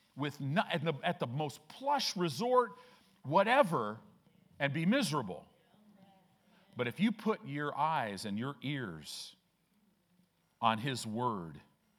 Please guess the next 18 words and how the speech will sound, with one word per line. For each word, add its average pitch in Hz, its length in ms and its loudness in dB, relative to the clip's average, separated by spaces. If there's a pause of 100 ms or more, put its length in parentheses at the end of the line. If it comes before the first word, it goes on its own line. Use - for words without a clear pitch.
(540)
and 110 180 -2
you 160 120 0
get 147 200 -2
His 120 180 -4
Word 127 280 -4
in 110 120 -4
your 113 200 -4
heart, 92 400 -6 (1000)
now 117 360 0
you're 95 200 -6
walking 98 520 -6
in 82 160 -12
life 85 400 -10 (160)
everywhere. 87 560 -10 (1200)
Right? 107 320 4 (240)
This 120 220 -6
is 120 140 -6
huge. 117 600 -6